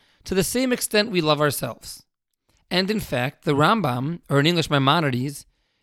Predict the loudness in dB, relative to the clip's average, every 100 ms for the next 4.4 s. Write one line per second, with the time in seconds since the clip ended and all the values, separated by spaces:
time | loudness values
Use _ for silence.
0 | -4 4 4 8 6 6 0 0 -2 -4
1 | -6 -6 -12 _ _ _ _ -12 -6 -4
2 | 0 4 4 4 2 0 -2 -2 0 0
3 | -2 -4 -6 -14 _ _ -4 2 4 4
4 | 0 -6 -12 -18